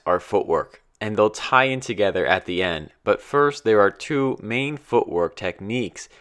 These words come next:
we see in ball screen defense. The first is knifing over the screen. This is when the on-ball defender shoots his closest foot over top the ball screen first,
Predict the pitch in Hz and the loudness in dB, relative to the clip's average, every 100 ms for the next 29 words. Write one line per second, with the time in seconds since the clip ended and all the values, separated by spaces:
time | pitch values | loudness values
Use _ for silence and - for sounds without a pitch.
0 | _ 104 107 - 110 101 - 95 85 85 | _ -6 -6 -4 -4 -4 -4 -2 2 2
1 | - 80 80 98 80 71 - _ - _ | 0 -10 -6 -6 -6 -12 -14 _ -20 _
2 | _ 101 - 123 127 135 - - 104 101 | _ -4 0 6 6 6 -4 2 4 4
3 | - - 92 92 98 98 101 92 - 90 | 0 -12 -4 2 2 2 -4 -6 2 4
4 | 85 82 80 73 - 98 85 71 - - | 4 -2 -4 -6 -6 -8 -8 -10 -16 -20
5 | _ _ _ 131 143 156 135 123 107 107 | _ _ _ 2 2 -2 2 2 4 4
6 | 110 104 101 92 - 92 90 82 - - | 6 6 6 4 -2 -2 0 -2 -2 -4
7 | 147 147 - 117 95 - - 135 139 139 | -4 -4 -4 -4 -4 -6 -4 4 4 2
8 | 127 - 110 90 - 98 92 101 - - | -10 -4 0 0 0 -2 -2 -4 -6 -4
9 | 113 107 - 87 90 85 - 80 80 165 | 2 2 0 4 4 4 -2 -10 -2 2
10 | 143 - | 2 0